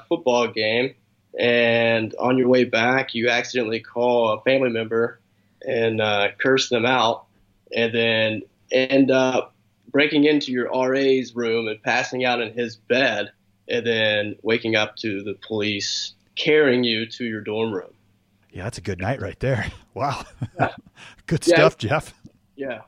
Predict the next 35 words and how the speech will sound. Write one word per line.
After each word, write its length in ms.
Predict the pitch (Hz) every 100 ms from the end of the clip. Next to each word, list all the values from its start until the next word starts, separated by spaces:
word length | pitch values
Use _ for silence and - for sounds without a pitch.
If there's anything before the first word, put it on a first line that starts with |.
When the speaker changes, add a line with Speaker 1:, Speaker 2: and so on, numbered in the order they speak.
| 113
Speaker 1:
I'm 60 |
glad 180 | 147 165
I 60 | 156
did 180 | 156
it 100 | 135
then. 300 | 131 135 110 - - 165
But 100 | 120
Speaker 2:
Yeah. 120 | 123
Speaker 1:
definitely, 360 | 131 135 120 _ _ _ _ 117
yeah, 160 | 107
right. 220 | 107 107 151
Speaker 2:
Oh, 140 | 127 127
I 140 | 113
love 240 | 110 110
hearing 220 | 113 107 107
those. 200 | 107 101
Jeff, 260 | 151 151
thank 200 | 156 151
you 80 | 147
so 260 | - 151 151
much 160 | 156
for 100 | -
joining 320 | 127 131 131
us 120 | 120 123
on 80 |
the 60 | 117
podcast. 760 | - 117 110 - 113 110 107
Nice 260 | 123 127 139
job 320 | - 123 117
on 80 | 113
sixty-five 600 | - 113 113 104 104 98
days. 320 | 101 98 98 -
Keep 380 | - 156 202 - - - -
that 280 | 110 185
train 540 | - - 101 90 95